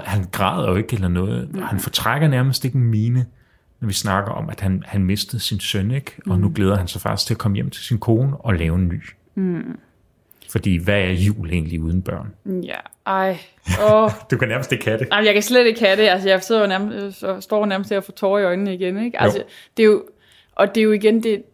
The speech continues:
Speaker 2: det er bare så tragisk en skæbne for alle de her karakterer. Men der spiller han det jo virkelig godt også, fordi det, ja, han netop prøver at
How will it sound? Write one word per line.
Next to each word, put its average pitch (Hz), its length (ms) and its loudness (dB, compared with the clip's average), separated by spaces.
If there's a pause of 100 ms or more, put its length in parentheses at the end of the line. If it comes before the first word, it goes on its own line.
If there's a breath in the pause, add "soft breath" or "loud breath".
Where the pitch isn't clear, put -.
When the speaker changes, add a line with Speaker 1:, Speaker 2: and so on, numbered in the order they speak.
(880 loud breath)
Speaker 2:
det 214 120 4
er 208 60 6
bare 214 220 2
så 220 200 -8
tragisk - 840 -2 (160)
en 185 300 -6
skæbne 214 500 -2
for - 100 -8
alle 208 240 -4
de 196 40 -10
her 190 140 -6
karakterer. 190 680 -8
Men 208 160 -4
der 214 120 4
spiller 269 300 0
han 226 220 2
det 226 40 2
jo 226 60 2
virkelig 240 380 -6 (320)
godt 277 180 2
også, 220 280 2
fordi 202 220 -4
det, - 160 -6
ja, 220 100 4
han 220 180 0
netop 220 360 2
prøver 220 520 0 (100)
at 180 60 -6